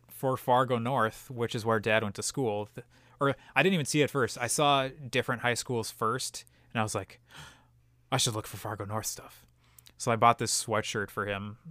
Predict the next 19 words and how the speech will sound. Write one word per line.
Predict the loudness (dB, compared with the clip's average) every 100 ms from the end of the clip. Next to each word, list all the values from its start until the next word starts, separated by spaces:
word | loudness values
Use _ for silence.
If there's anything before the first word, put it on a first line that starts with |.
| -18 -14
a | -2
Fargo | 2 2 0
North | -2 -4
sweatshirt, | -4 -6 -6 -6
and | -2
I |
had | -2
to | 0
sit | 0 2
on | 0
that | -4
for | -6
two | -6 -6 -4
months, | -4 -6 -6 -12 -14 _ _ _
to, | -16 -8
like, | -4 -4 -6 -14 -20 -20 _
excited | -4 0 0 0 -2
to | -4
give | -2 -2